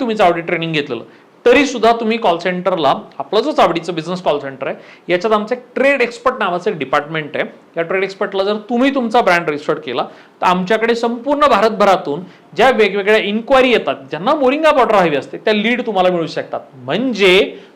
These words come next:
तुमचा मार्केटिंगचा बी टू बीचा प्रॉब्लेम कदाचित ट्रेड एक्सपर्टमध्ये सॉल्व्ह होईल. पण हा खरेदी आणि विक्रीचा प्लॅटफॉर्म नाही, हा लीड जनरेशन प्लॅटफॉर्म आहे.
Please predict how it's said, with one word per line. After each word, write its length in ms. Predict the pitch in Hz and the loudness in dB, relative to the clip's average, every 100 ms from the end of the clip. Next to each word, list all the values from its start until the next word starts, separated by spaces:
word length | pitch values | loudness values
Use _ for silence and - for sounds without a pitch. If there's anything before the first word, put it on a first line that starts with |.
| - | -10
तुमचा 360 | 202 190 233 240 | -8 -2 2 2
मार्केटिंगचा 800 | 202 165 165 220 220 165 143 123 | 4 2 2 -2 -2 -4 -4 -6
बी 680 | - - 214 277 294 285 - - | -8 -4 2 2 2 -2 -6 2
टू 260 | 330 320 | 4 4
बीचा 600 | 285 165 220 214 - 190 196 - - _ | 2 0 0 0 2 2 2 -2 -20 _
प्रॉब्लेम 360 | - 156 175 233 | -2 0 0 -2
कदाचित 480 | 214 190 247 247 285 - | 0 2 4 2 -2 2
ट्रेड 200 | 214 208 | 2 4
एक्सपर्टमध्ये 580 | 190 - 190 170 160 202 | 0 -2 -4 -4 -6 -4
सॉल्व्ह 300 | 156 156 135 | -2 -2 -4
होईल. 180 | 151 117 - - - | -6 -6 -10 -10 2
पण 280 | 277 185 113 - - - _ - - | 4 4 0 -12 -20 -20 _ -20 0
हा 240 | 240 285 - | 2 2 0
खरेदी 480 | 196 208 240 247 254 | 2 4 2 2 2
आणि 180 | 226 | 2
विक्रीचा 500 | 214 180 185 185 185 | 0 -4 -2 0 2
प्लॅटफॉर्म 580 | 190 156 135 - 143 143 | 2 2 0 0 -8 -4
नाही, 300 | 135 135 240 - - - - | -4 -2 -4 -8 -20 -6 0
हा 80 | |
लीड 320 | 185 185 285 277 | 2 4 2 2
जनरेशन 520 | 226 190 180 196 185 | 2 0 -2 -2 -2
प्लॅटफॉर्म 460 | 165 131 - 160 | -2 -2 -2 0
आहे. 480 | 165 139 220 - - | 2 2 -2 -4 -20